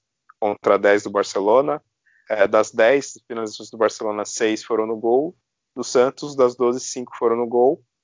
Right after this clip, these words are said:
É, o Santos teve seis escanteios a favor contra três, seis impedimentos do Barcelona contra zero do Santos. Talvez fique um destaque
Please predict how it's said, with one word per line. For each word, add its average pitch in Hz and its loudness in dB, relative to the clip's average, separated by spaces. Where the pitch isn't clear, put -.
É, 107 2
o - -14
Santos - -2
teve 104 0
seis 117 0
escanteios 104 -4
a 101 -2
favor 131 0
contra - -8
três, 151 0
seis 127 0
impedimentos 107 -4
do 110 -10
Barcelona 104 2
contra 107 0
zero 104 2
do 101 -14
Santos. 117 -8
Talvez 117 -2
fique - -18
um 117 -12
destaque - -4